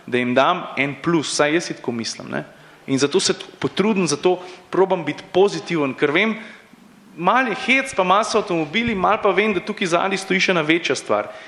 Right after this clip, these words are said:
In če jaz nekomu prinesem pet minut sprostitve na dan, je to z-, z-, zame največ vredno, ne. In to je prvenstveno.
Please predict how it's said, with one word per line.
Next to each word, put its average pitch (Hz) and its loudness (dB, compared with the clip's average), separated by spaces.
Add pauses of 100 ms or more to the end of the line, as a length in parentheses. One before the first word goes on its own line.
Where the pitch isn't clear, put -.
(100)
In 135 -6
če - 4
jaz 226 0
nekomu 220 2
prinesem 190 2 (120)
pet 269 0
minut 214 2
sprostitve 180 -6
na 143 0
dan, 151 2 (500)
je 127 -8
to - 2 (280)
z-, 139 -8
z-, 139 -12
zame 156 0
največ 165 2
vredno, 104 -4 (500)
ne. 120 -4 (260)
In 135 -8
to 202 4
je 190 4
prvenstveno. 160 -2